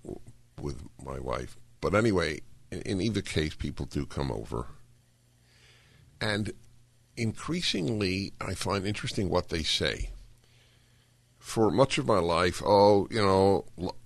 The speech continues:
a lot of times, I love you," or, or, you know, "Thanks for what you do." Uh, always something nice. I never had a bad interaction. Well, I did once.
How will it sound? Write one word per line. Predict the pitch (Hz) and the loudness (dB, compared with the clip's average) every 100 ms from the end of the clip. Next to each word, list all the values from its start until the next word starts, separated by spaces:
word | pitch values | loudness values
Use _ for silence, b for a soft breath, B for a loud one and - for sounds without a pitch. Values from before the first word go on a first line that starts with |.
| - - _ | -20 -20 _
a | - 139 | -6 -2
lot | 151 139 | 4 4
of | 113 | 4
times, | - 76 78 | 0 -2 0
I | 78 71 | 2 2
love | 78 85 | 4 2
you," | 87 82 82 | 2 2 2
or, | 78 71 67 64 65 - - - b b b b b b _ _ _ - | 2 2 0 -4 -6 -14 -20 -20 b b b b b b _ _ _ -14
or, | - - | -12 -8
you | 90 | -6
know, | 69 | -6
"Thanks | - - 80 - | -4 -2 -2 -2
for | 69 | -2
what | 80 76 - | 0 -2 -2
you | 87 | 2
do." | 113 110 107 101 101 98 98 95 - - - - _ - | 4 6 6 6 6 6 4 2 -4 -16 -20 -20 _ -14
Uh, | 60 - 52 - - - - | -12 -12 -14 -14 -10 -8 -8
always | - 139 135 | -4 0 4
something | - 113 95 82 | 4 4 2 0
nice. | 71 73 | 0 -2
I | 78 | 0
never | 101 113 110 | 2 2 2
had | 98 87 | 4 4
a | 82 | 2
bad | 69 87 80 80 | 0 0 2 0
interaction. | - 76 - 65 67 65 - | -4 -8 -4 -4 -4 -6 -6
Well, | 82 | -2
I | 78 | -2
did | 78 69 | -2 -6
once. | 65 62 58 - - | -2 -4 -4 -10 -14